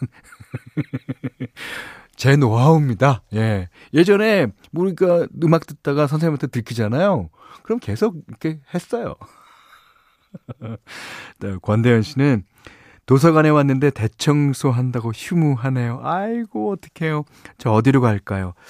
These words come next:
글쎄요. 음, 아, 요즘에는 이렇게 공원 같은 데 가서, 어, 책을 읽어도 괜찮고, 공원 같은 데 가서 점심을 먹어도 괜찮고,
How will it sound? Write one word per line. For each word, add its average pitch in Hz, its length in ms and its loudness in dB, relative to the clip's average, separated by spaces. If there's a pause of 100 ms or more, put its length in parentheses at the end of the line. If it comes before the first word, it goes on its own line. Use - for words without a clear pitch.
(600)
글쎄요. 85 540 -6 (180)
음, 104 420 0 (520)
아, 113 360 0
요즘에는 147 600 4 (220)
이렇게 101 460 -4
공원 147 380 6
같은 123 300 -2
데 95 220 -6
가서, 95 580 -8
어, 87 180 -12 (200)
책을 104 300 -6
읽어도 82 420 -8
괜찮고, 95 640 -8 (300)
공원 147 220 2
같은 156 240 -2
데 156 100 -2
가서 147 240 -2
점심을 151 460 2
먹어도 113 320 0
괜찮고, 82 540 -10